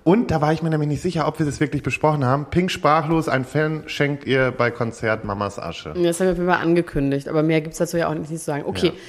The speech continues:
Speaker 2: jetzt müssen wir ganz was, was sagen, ja? <clears throat> Du hast diesen Podcast gekapert und ausschließlich deutsche Trash-Promis auf deiner Liste. Und da sitzt du mir hier so gegenüber und denkst mit deinem riesigen Körper, dass das einfach so durchgeht, ne?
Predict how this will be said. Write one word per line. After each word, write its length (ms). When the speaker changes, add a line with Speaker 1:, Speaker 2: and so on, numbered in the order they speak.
Speaker 2:
jetzt 140
müssen 140
wir 80
ganz 180
was, 140
was 100
sagen, 260
ja? 200
<clears throat> 60
Du 140
hast 220
diesen 200
Podcast 360
gekapert 840
und 220
ausschließlich 1300
deutsche 560
Trash-Promis 680
auf 120
deiner 240
Liste. 480
Und 120
da 100
sitzt 320
du 60
mir 100
hier 160
so 80
gegenüber 520
und 160
denkst 280
mit 80
deinem 160
riesigen 420
Körper, 320
dass 180
das 140
einfach 300
so 100
durchgeht, 560
ne? 220